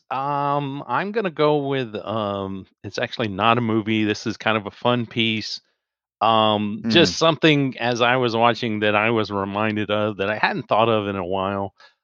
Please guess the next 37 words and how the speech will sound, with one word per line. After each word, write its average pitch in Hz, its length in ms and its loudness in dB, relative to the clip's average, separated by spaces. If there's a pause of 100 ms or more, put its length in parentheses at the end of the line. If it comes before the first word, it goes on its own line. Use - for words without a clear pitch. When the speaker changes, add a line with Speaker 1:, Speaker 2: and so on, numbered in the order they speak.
(340)
Speaker 1:
It 131 60 4
was 123 240 0
actually, 147 800 4 (520)
and 123 100 4
I 127 80 4
tried 160 360 4
to 156 60 8
look 143 280 6
up 127 180 4
online 104 680 -2
to 92 160 -10
find 107 320 -2
more 104 180 -6
specifics - 640 -10
on 87 180 -12
this, - 180 -20 (120)
but 113 180 6 (800)
back 139 240 4
when 147 100 6
I 156 120 6
was 175 160 6
a 170 40 0
kid, 139 540 6 (320)
and 107 140 -8
this 127 200 -6
was 113 220 -6
early 165 480 0
eighties, 120 640 -6 (220)
um, 104 580 -4
I 98 120 -6
was 117 120 -6
probably 123 600 0
around 104 800 -2
eight 123 240 -2
or 160 60 0
seven. 123 720 4 (540)
At 98 180 -4